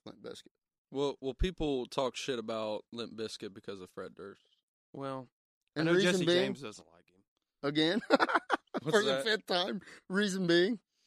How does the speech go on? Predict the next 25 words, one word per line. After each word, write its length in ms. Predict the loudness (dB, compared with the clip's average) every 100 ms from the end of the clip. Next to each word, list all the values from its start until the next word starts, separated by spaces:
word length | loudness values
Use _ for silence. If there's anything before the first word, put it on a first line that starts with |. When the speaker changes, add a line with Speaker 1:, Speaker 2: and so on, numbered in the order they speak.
| _ _ _ -6
Speaker 2:
I 60 | -2
mean, 760 | 0 2 2 2 2 -2 -8 _ _ _ _ _ _ _ _ -4
from, 400 | 0 0 -2 -6 _
from 340 | -4 -4 -6
what 280 | -4 -2 0
I've 540 | 2 2 2 0 -4 -10 _ -12
heard, 540 | -6 -4 -2 -4 -6 -10 _ _ _ -16
um, 460 | -12 -8 -8 -10 -10
and 120 | -10
what 140 | -6 -6
I've 140 | -6
kinda 220 | -8 -10 -10
seen 320 | -10 -10 -12
through 160 | -12
documentaries 760 | -12 -12 -14 -14 -12 -10 -12 -12
and 100 | -14
stuff, 320 | -14 -10 -10 -12
the 60 |
dude's 240 | -12 -12 -8
kind 200 | -8 -8
of 80 |
a 40 | -12
fucking 340 | -14 -14 -14 -18
douchebag. 480 | -16 -16 -16 -16 -18 _ _ _ _ -10
Speaker 1:
Okay. 240 | -8 -8